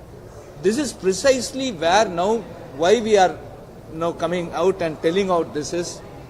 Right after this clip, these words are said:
our Indian industry, the big industry who are using all these, making all these I O T devices like smart cities, you know, several, uh, automotive industry, they must all give a serious look at this.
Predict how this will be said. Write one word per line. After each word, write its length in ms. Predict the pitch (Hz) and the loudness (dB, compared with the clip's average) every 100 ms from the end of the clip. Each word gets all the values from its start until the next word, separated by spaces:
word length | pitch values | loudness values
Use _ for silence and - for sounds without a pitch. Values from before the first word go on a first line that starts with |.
| - | -4
our 300 | 147 208 277 | 2 4 4
Indian 360 | 247 220 226 196 | 2 2 0 0
industry, 520 | 185 180 175 196 208 | -2 -2 -2 -6 -2
the 120 | 175 | -2
big 260 | 143 208 220 | 0 -2 0
industry 460 | 220 214 - 226 | 2 0 0 -4
who 120 | 208 | 0
are 100 | 180 | 0
using 420 | 147 170 220 254 226 | 2 0 0 -2 0
all 180 | 208 208 | 0 2
these, 300 | 202 190 - | -2 -4 -6
making 380 | 147 185 233 214 | -6 -4 -2 0
all 140 | 196 | 0
these 220 | 190 185 | -2 -4
I 120 | 160 | -2
O 100 | 175 | -2
T 160 | 185 180 | -2 -4
devices 680 | 156 165 165 165 170 160 151 | -2 0 0 0 -4 -4 -6
like 160 | 135 | -10
smart 360 | - 143 180 180 | -10 -4 -4 -2
cities, 580 | 180 170 190 190 165 - - - - - - | -4 -4 -4 -4 -6 -12 -18 -20 -20 -20 -10
you 120 | 156 | -6
know, 160 | 175 151 | -4 -6
several, 560 | - 160 175 185 170 | -4 -2 0 0 0
uh, 180 | 143 147 | -2 -4
automotive 540 | 139 151 175 180 170 | -4 -4 -4 -4 -4
industry, 520 | 160 175 175 - 156 160 - - - - - | -4 -4 -4 -4 -6 -8 -14 -20 -20 -18 -10
they 100 | 143 175 | -4 -2
must 220 | 180 175 | -2 -2
all 180 | 180 196 | 0 0
give 160 | 160 | -2
a 80 | 180 | -4
serious 440 | - 170 170 165 | -4 -6 -6 -6
look 180 | 143 143 | -10 -10
at 160 | 127 117 | -10 -10
this. 300 | 117 - | -14 -16